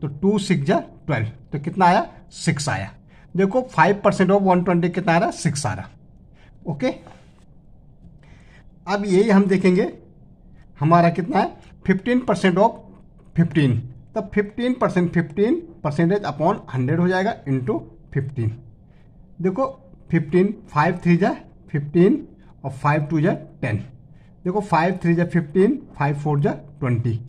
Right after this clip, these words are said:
अब हमारे पास कितना बच रहा? थ्री थ्री जा कितना होता है? नाइन, नाइन upon four।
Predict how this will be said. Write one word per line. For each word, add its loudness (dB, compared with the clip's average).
अब -2
हमारे 2
पास -2
कितना -4
बच -6
रहा? -2
थ्री 4
थ्री 0
जा 2
कितना -2
होता 0
है? -2
नाइन, -2
नाइन 0
upon 0
four। 0